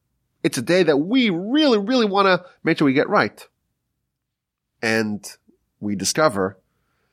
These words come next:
that there are certain things we can focus on. There are specific areas that we can work on to best position ourselves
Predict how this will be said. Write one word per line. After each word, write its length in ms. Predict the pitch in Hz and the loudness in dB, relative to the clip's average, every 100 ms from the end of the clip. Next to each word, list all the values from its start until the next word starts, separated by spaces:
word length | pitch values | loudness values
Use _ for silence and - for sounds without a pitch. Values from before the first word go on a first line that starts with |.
| _ _ - | _ _ -14
that 360 | 131 117 - - | -6 -6 -4 -2
there 200 | 123 120 | 0 2
are 440 | 120 123 127 127 | 2 2 2 0
certain 400 | - - 120 160 | -2 -2 -4 -4
things 320 | - 165 156 | -4 -4 -2
we 100 | 151 | -6
can 140 | - 135 | -4 -2
focus 480 | 170 233 220 - | 2 2 2 -2
on. 320 | 95 87 104 - _ - - - | -2 -2 -6 -8 _ -20 -10 -2
There 160 | 127 | 0
are 140 | 135 131 | 2 0
specific 640 | - 127 - 185 185 175 - | -2 -2 0 0 0 -2 -2
areas 540 | 151 196 190 147 120 | 2 2 4 2 0
that 160 | 120 135 | -2 -2
we 80 | |
can 240 | 147 139 123 | -2 -2 -2
work 320 | 165 254 262 | 0 0 2
on 380 | 143 104 117 156 _ _ _ _ _ _ _ _ - | 2 2 0 -6 _ _ _ _ _ _ _ _ -4
to 120 | 156 | -4
best 640 | 107 107 156 185 - - | -4 -2 0 2 -2 -6
position 840 | - 139 110 113 175 247 - 240 185 | -2 -2 0 0 2 2 2 2 2
ourselves 1000 | 143 123 - 120 110 107 113 127 - | 2 2 2 4 4 4 0 -4 -6